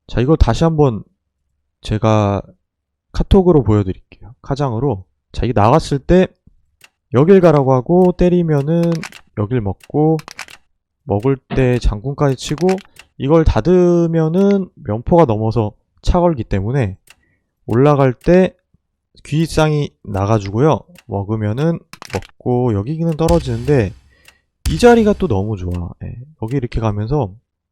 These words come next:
어차피 이 점수는 역전돼도 장군도 안 나오고 이 포도 묶인 느낌이 있고, 어차피 상은 죽은 상이니까 한에서 좀 활발한 것 같아요.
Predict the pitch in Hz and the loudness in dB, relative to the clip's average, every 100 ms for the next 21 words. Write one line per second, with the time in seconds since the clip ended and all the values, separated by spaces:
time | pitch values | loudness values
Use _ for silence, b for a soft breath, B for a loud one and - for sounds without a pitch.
0 | _ _ - - 214 - 180 170 143 - | _ _ -4 2 2 4 2 4 2 -4
1 | 127 - 147 233 202 107 - 175 156 139 | -6 -4 -2 0 2 2 0 2 2 4
2 | 147 123 95 - - 139 180 233 220 123 | 4 4 2 -4 -2 -2 2 2 4 4
3 | 95 120 113 104 135 107 90 - - - | 4 0 0 0 0 -2 -2 -10 -16 -6
4 | - 190 185 170 160 147 113 - - _ | -2 2 4 4 4 4 0 -4 -16 _
5 | - 110 - 170 147 - 123 101 90 - | -12 -12 -4 -2 -2 -4 -4 -4 -6 -4
6 | 98 - 175 - - 185 180 113 - _ | -4 0 0 0 0 0 -2 -4 -10 _
7 | - 117 110 113 98 90 - 113 98 - | -8 -4 -2 -2 -4 -8 -6 -4 -4 -10
8 | _ _ _ - 202 220 196 160 - 120 | _ _ _ -4 0 2 2 0 -2 -4
9 | 175 202 208 190 120 90 - 87 82 | 0 2 2 0 -2 -4 -6 -8 -10